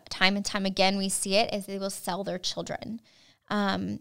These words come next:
so they will traffic their minors to pay for their drug habit or whatever it is.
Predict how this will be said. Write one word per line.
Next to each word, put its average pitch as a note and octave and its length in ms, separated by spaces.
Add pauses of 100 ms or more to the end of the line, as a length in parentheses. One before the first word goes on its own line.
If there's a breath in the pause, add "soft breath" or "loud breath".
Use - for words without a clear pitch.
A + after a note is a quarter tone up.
(120)
so A#3+ 160
they G#3+ 80
will A3 120
traffic G#3 520
their A3+ 100
minors F3+ 560
to - 140
pay F#3+ 320
for F3+ 400
their F3 160
drug D#3 260
habit G3 420
or F3 140
whatever D#3 400
it F3 160
is. - 380